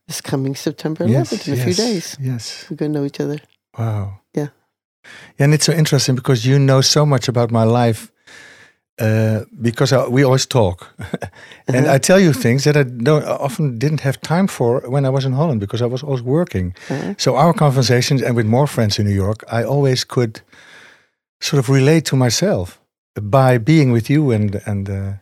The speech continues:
Speaker 1: Well, for you, being in New York was a time out of your normal
Speaker 2: Right.
Speaker 1: life.
Speaker 2: Yeah.
Speaker 1: And we never spent a lot of time together.
Speaker 2: No.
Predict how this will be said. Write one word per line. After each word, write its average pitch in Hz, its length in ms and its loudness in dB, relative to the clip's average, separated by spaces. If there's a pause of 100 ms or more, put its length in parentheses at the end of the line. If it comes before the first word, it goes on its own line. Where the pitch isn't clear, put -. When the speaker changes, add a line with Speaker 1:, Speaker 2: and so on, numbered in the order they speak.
Speaker 1:
Well, 180 80 2
for 226 160 -2
you, 233 340 0
being 190 340 2
in 175 80 2
New 170 120 2
York 160 200 -2
was 147 100 -4
a 139 80 -2
time 156 480 -2
out 160 260 0
of 143 180 -2
your 139 220 -2
normal 131 500 -4 (160)
Speaker 2:
Right. 113 320 2
Speaker 1:
life. 131 560 -6
Speaker 2:
Yeah. 123 260 -6 (500)
Speaker 1:
And 170 240 0 (100)
we 247 280 -2 (420)
never 240 280 0
spent 403 220 0
a 285 80 2
lot 196 140 -2
of 170 80 -6
time 226 340 -2
together. 160 580 -6
Speaker 2:
No. 117 220 -4